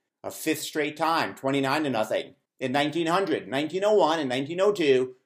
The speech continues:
Washington and Jefferson shut them out each time they played, thirty-six to nothing, twenty-two to nothing, and twenty-three to nothing. And if you are counting, that is eight straight shutouts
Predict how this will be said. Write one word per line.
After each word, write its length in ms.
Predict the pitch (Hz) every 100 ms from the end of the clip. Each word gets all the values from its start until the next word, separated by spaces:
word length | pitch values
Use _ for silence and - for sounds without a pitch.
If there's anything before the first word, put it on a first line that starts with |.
| _ -
Washington 540 | 117 143 156 156 175
and 80 | 180
Jefferson 440 | 156 135 139 147
shut 360 | 131 - 160 147
them 160 | 160 151
out 260 | 127 123 -
each 240 | 156 156
time 220 | 165 151 147
they 100 | 151
played, 460 | 151 139 101 92
thirty-six 480 | 123 117 110 131 127
to 80 | 117
nothing, 360 | 123 131 147
twenty-two 420 | 139 160 175 160 185
to 100 | 175
nothing, 360 | 131 147 139
and 80 | 143
twenty-three 460 | 123 110 104 123 160
to 100 | 151
nothing. 360 | 107 107 92 - _ _ _ _
And 180 | - 147
if 140 | 165
you 140 | 170 185
are 80 | 190
counting, 580 | 185 156 131 98 87 - _ _
that 160 | - 127
is 140 | 127 - -
eight 240 | 151 151
straight 360 | - 151 151 151
shutouts 680 | - 156 123 95 - -